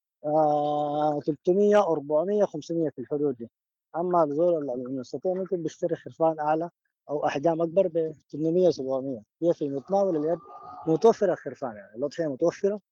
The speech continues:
ونوعًا ما في متداول اليد يعني. هي، هي في، طبعًا كل الناس ما حتشتري أو ما حتذبح أو ما حتعيد، لكن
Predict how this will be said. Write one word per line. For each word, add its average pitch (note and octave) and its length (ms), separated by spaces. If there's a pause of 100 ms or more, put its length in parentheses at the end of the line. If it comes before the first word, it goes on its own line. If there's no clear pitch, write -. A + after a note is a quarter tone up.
(280)
ونوعًا D#3 720
ما F#3 280
في D#3 140
متداول C#3 480
اليد A#2+ 260
يعني. G2 180 (300)
هي، C#3 220 (200)
هي C#3+ 260
في، B2 180 (140)
طبعًا C#3 220
كل D3+ 200
الناس D3 260
ما D#3 120
حتشتري D#3 520
أو E3+ 140 (800)
ما D#3+ 160
حتذبح E3 440
أو E3 120
ما E3+ 140
حتعيد، D#3+ 540
لكن F3 360